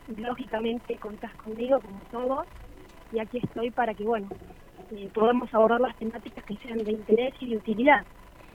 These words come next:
Vos el lunes me comentabas, porque lógicamente salió en todos lados, el tema de, de Chano y su mamá,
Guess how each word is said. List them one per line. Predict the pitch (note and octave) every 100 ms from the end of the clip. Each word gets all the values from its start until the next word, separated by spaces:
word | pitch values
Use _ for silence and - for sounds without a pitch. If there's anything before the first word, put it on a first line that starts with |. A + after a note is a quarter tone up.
| - -
Vos | A#3+
el | C#4 B3+
lunes | E4 D4+
me | B3+
comentabas, | A3+ G#3+ A3 B3 C4 C#4
porque | E3+ F#3
lógicamente | F#3 G3+ G3 F#3+ G#3+ A#3+ A#3 A3 G#3 G#3+
salió | G3+ G3+ A3+
en | G#3+
todos | - A#3 A3+
lados, | A#3 B3+ C4+
el | A3 G3
tema | A#3 A3+
de, | A#3 G#3+ G3+ -
de | G3 F#3+ -
Chano | B3+ B3+ C4 C4
y | C4
su | A3 G#3
mamá, | G3 B3 D4+